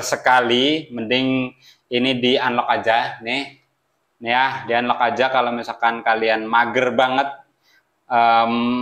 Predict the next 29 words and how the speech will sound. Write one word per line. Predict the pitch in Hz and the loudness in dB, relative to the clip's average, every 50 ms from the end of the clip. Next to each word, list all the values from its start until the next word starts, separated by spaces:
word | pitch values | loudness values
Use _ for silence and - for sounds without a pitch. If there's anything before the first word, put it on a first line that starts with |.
| 123 - - - | -6 -10 -10 -8
nggak | 135 127 117 117 120 120 | -6 -2 0 2 2 2
mau | 120 123 123 123 120 | 4 4 4 4 4
ribet, | 120 123 120 107 135 147 151 - - - - | 4 2 2 2 0 0 0 -2 -6 -12 -14
nggak | - 131 117 117 120 | -10 -4 -2 -2 -2
mau | 120 120 117 117 117 117 117 117 117 120 120 | 0 0 0 2 4 4 4 4 2 2 2
ribet | 117 117 113 113 107 120 123 - - 127 | 2 2 0 0 0 -2 -4 -4 -6 -8
ini | 117 117 120 120 113 | -6 -6 -6 -6 -6
untuk | 120 120 - | -8 -8 -6
lepas | 117 113 - - 127 117 - - | -6 -6 -2 0 0 0 0 2
pasangnya, | - 113 113 - 123 113 117 120 131 139 143 135 123 | 0 0 2 0 -2 -2 -2 0 0 2 2 2 2
ya | 113 | 0
udah | 110 110 120 120 | 0 0 0 -2
mending | 117 110 117 123 123 117 | -4 -4 -6 -8 -8 -8
ini | 120 123 | -8 -6
di | 120 123 113 | -4 -2 -2
unlock | 110 110 107 - 104 | -2 -2 -4 -4 -6
aja. | 98 95 107 117 131 135 | -6 -4 0 0 0 2
Kalau | - 120 110 110 110 | 2 0 0 0 -2
misalkan | 107 - - 110 107 104 | -6 -8 -12 -12 -10 -8
pas | 107 104 107 | -10 -8 -10
waktu | 104 - - 107 | -10 -12 -12 -14
di-, | 104 107 104 | -12 -12 -8
mau | 107 104 101 | -6 -6 -6
dipakai, | 104 95 - 101 101 - 135 147 - - - - - _ _ _ _ - | -4 -4 -4 -2 -2 0 -2 -2 -2 -6 -14 -20 -20 _ _ _ _ -6
tinggal | 113 123 127 | -2 -2 0
di | 120 131 151 - - - - _ - | 0 0 -2 -2 -6 -10 -16 _ -2
lock, | 107 117 123 - - - - _ _ _ _ _ _ _ _ _ _ _ - - - - - - - - - - _ _ | 0 0 2 0 -2 -8 -16 _ _ _ _ _ _ _ _ _ _ _ -20 -10 -6 -6 -6 -6 -8 -12 -16 -20 _ _
nyalain. | 117 120 120 120 117 110 101 90 90 92 98 _ _ _ - - - _ _ _ _ _ _ - - - _ _ _ _ _ _ _ _ | 0 0 2 2 2 0 -2 -4 -8 -12 -16 _ _ _ -20 -20 -20 _ _ _ _ _ _ -20 -20 -20 _ _ _ _ _ _ _ _
Oke, | - 139 165 | 0 2 2